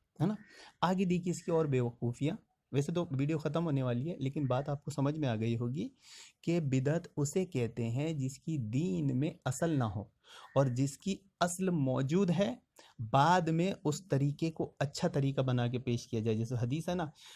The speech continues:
کہ اللہ کے نبی صلی اللہ علیہ وسلم کے پاس کچھ، آ، کم، غریب لوگ آئے اور تعاون کی اپیل کی۔ انہیں کہا نا کہ لوگوں کو جمع کرو تعاون کے لیے اور یہ کرو، وہ کرو، اس کی دلیل کہاں ہے؟ تو ان کو یہ حدیث نہیں دکھی۔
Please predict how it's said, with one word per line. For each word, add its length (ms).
کہ 80
اللہ 160
کے 60
نبی 180
صلی 160
اللہ 100
علیہ 100
وسلم 220
کے 80
پاس 260
کچھ، 240
آ، 160
کم، 380
غریب 380
لوگ 240
آئے 200
اور 180
تعاون 460
کی 120
اپیل 360
کی۔ 240
انہیں 180
کہا 200
نا 160
کہ 100
لوگوں 260
کو 100
جمع 400
کرو 540
تعاون 600
کے 160
لیے 400
اور 180
یہ 240
کرو، 340
وہ 160
کرو، 120
اس 100
کی 80
دلیل 340
کہاں 160
ہے؟ 40
تو 120
ان 140
کو 100
یہ 140
حدیث 300
نہیں 140
دکھی۔ 260